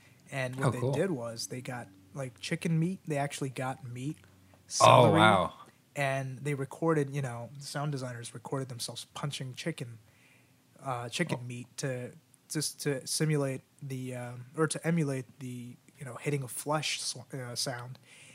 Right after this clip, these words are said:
Speaker 1: And then
Speaker 2: That
Speaker 1: they
Speaker 2: is cool.
Speaker 1: Yeah, and then they broke celery to, you know, s-, uh, emulate the sound of bone crunching.
Speaker 2: Yeah. Oh, that's so, that, that, that would have to, I, th-, I feel like that would have to be such a f-, like,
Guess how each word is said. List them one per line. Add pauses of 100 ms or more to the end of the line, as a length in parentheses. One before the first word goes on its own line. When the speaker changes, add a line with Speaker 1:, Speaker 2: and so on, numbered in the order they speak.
(160)
Speaker 1:
And
then
Speaker 2:
That
Speaker 1:
they
Speaker 2:
is
cool. (100)
Speaker 1:
Yeah,
and
then
they
broke
celery
to, (240)
you
know,
s-, (500)
uh,
emulate
the
sound
of
bone
crunching. (480)
Speaker 2:
Yeah. (260)
Oh,
that's
so,
that, (480)
that,
that
would
have
to,
I,
th-,
I
feel
like
that
would
have
to
be
such
a
f-,
like,